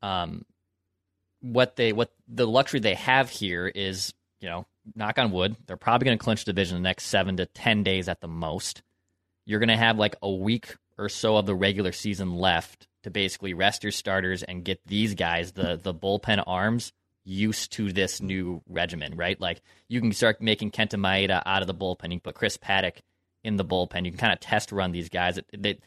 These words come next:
the last week of the season for the Twins is basically gonna be spring training and getting healthy, getting healthy season. It's just trying to see of which guys can fit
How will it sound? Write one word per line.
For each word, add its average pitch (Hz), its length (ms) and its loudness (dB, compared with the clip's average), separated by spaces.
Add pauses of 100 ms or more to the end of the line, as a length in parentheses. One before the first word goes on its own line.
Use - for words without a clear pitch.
(260)
the 95 60 -2
last 151 220 6
week 165 120 4
of 160 40 2
the - 60 4
season 135 240 0
for 120 100 0
the 98 80 0
Twins 113 340 -2
is 95 100 -6
basically 113 320 0
gonna 98 60 -2
be 95 80 0
spring 107 320 -4
training 101 320 0
and 92 120 -2
getting 92 180 -2
healthy, 78 360 -6 (300)
getting 104 220 0
healthy 90 300 -4
season. - 320 -10 (420)
It's 110 140 -4
just 120 180 2
trying 120 180 4
to 113 60 2
see 113 300 0
of 98 180 2
which 98 300 0
guys 98 260 2
can 92 140 -4
fit 101 320 -2